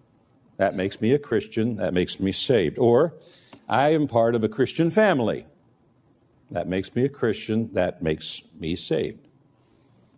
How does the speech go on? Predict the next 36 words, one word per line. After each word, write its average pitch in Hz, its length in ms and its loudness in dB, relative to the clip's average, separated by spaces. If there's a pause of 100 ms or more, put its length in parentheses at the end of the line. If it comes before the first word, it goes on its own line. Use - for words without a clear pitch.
(160)
And 107 140 -4
what 110 160 2
John 127 260 0
is 113 140 -2
saying 147 420 0
here 104 200 0
is 107 100 -4
salvation 131 580 2
is 127 140 0
not 127 260 0
through 127 360 2
such - 540 -2
associations. 110 1200 -4 (1800)
"Nor 131 160 6
can 139 100 2
anyone 135 240 4
become 131 260 4
a 120 60 2
child 127 420 2
by 117 140 6
the 117 100 4
will 127 220 6
of 123 100 4
the 117 80 0
flesh," 123 460 2
that 101 140 0
is, 107 160 -2
the 107 80 -4
choice - 540 -4
of 101 200 -6
the 101 80 0
individual. 107 580 0 (760)
Now, 104 80 0
why 127 160 4
is 113 100 2
that? 135 500 2